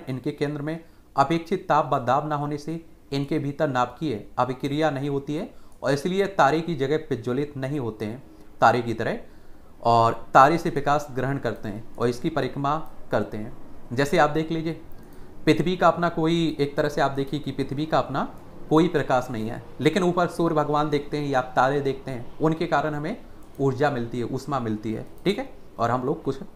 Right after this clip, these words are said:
देख पाते हैं। और उपग्रह की बात करें सैटेलाइट की, तो यह लघु आकाशीय पिंड है, किसी ग्रह की परिक्रमा करते हैं। जो आपके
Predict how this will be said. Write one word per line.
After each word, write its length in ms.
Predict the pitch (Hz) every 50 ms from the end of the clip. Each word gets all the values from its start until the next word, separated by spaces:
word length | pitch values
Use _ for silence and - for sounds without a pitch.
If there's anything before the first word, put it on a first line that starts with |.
| - - 120
देख 220 | 135 131 - -
पाते 240 | - 101 104 - 113
हैं। 140 | 113 127 143 - - - - - - - - - - - - - - -
और 160 | - 123 123
उपग्रह 420 | 120 - 151 156 143 139 170 170 180
की 140 | 175 202 175
बात 200 | 175 175 175 -
करें 140 | 185 175 170
सैटेलाइट 520 | 175 151 135 - 160 156 156 156 147 -
की, 120 | - 143 139 - - - - -
तो 80 | 139
यह 220 | 135 135 151 156 160
लघु 320 | 156 147 143 139 160 175
आकाशीय 440 | 156 139 135 156 151 151 - 160 156
पिंड 220 | 156 160 156 156
है, 200 | 147 147 135 131 - -
किसी 240 | - 151 147 - 165
ग्रह 180 | 135 131 147 151
की 140 | 147 160 156
परिक्रमा 340 | 156 143 143 139 147 147
करते 280 | 135 - 131 120 - -
हैं। 160 | 117 120 - - - - - - - - - - - - -
जो 140 | 123 117 123
आपके 340 | 131 131 127 - - 170